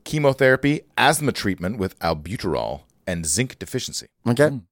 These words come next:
Speaker 1: There are many possible treatments that are effective in alleviating or terminating the dys-, the symptoms of dysgeusia. These include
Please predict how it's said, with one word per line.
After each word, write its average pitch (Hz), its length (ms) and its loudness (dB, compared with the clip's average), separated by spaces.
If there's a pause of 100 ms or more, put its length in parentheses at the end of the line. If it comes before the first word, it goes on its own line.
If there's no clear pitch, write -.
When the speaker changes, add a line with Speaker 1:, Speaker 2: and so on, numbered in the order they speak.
(440)
Speaker 1:
There 127 120 6
are 127 80 6
many 214 260 2
possible 190 360 0
treatments 285 440 2
that 110 120 2
are 95 60 4
effective 190 440 2
in 95 80 -4
alleviating 175 560 4
or 151 120 -6
terminating 208 460 2
the 190 60 2
dys-, 143 340 -4
the 151 200 2
symptoms 165 380 -2
of 147 100 0
dysgeusia. 156 500 0 (640)
These 87 200 -4
include 85 280 -4